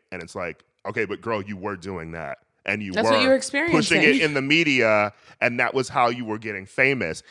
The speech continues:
Speaker 1: And there is a way to say, okay, that, like, you want my old shit, buy my old album, you know, and acknowledge that that's what you used to do, but now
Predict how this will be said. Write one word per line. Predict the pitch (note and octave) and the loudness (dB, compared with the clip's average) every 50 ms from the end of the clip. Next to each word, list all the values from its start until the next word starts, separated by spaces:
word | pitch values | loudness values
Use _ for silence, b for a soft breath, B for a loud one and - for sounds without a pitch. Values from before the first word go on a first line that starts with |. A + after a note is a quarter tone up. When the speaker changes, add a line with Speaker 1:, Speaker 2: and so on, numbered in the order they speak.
| b b b b - | b b b b -2
Speaker 1:
And | - B2+ B2 A2+ G#2+ G#2 b b b | 0 0 2 0 -2 -4 b b b
there | G#2+ B2 B2+ | 2 4 4
is | A#2+ A#2 | 4 2
a | B2 | 0
way | A2 G2+ G2 C3 C3 C3 C#3 C#3 | -2 0 2 4 4 4 4 2
to | - C3+ | -2 -6
say, | A#2 - - B2 A2+ G#2+ G#2+ G2+ G2 - b b b b b b b b - | -6 -2 0 2 4 4 2 2 0 -4 b b b b b b b b -8
okay, | A2+ - A2+ G2+ G2 | -4 -2 -2 -2 -2
that, | G2 A2+ G2+ - - | 0 -2 -2 -2 -2
like, | G#2 G#2+ G2 G2+ G2+ - _ _ _ _ _ _ _ _ _ - | 0 0 0 0 -2 -4 _ _ _ _ _ _ _ _ _ -10
you | G#2+ A2+ | -6 -2
want | A#2 A#2+ G#2+ | -2 -2 0
my | A2+ G#2+ G2+ | 0 0 0
old | - A2+ A2+ G#2+ | 0 0 -2 -2
shit, | - - A2 F#2+ E2+ | -2 -2 -2 -2 0
buy | - G#2+ G2+ | 0 0 0
my | G2+ G2+ G2 | 0 0 -2
old | - G2 F#2+ F2+ F#2 - | -2 -2 -2 -4 -4 0
album, | A2 A2+ A#2 A#2 G#2 F2+ F#2 D#2+ D2 D#2 E2 - _ _ | 2 4 4 4 2 0 -6 -8 -10 -12 -16 -18 _ _
you | G#2 G#2+ | -2 0
know, | A2 G#2 | 0 2
and | G2+ G#2 | 2 0
acknowledge | G2+ - G#2 G#2+ G#2+ G#2 A2 G#2+ G#2 G2+ - | -2 -4 -4 -2 -2 0 0 -2 -4 -4 -6
that | G#2+ F2+ - | -6 -6 -4
that's | F2+ F2 - | -6 -6 -6
what | G#2+ E2+ | -8 -10
you | F#2+ F#2+ | -10 -10
used | F#2 F#2 G2 F#2+ - - | -10 -10 -10 -10 -10 -12
to | F#2 | -12
do, | F2+ G2+ F#2+ G2 G#2 A2 A2 | -10 -8 -6 -6 -6 -6 -6
but | G#2 G2 - | -8 -10 -10
now | G#2 G#2 F#2+ F#2+ G2 F#2+ F2+ | -8 -6 -4 -4 -4 -4 -6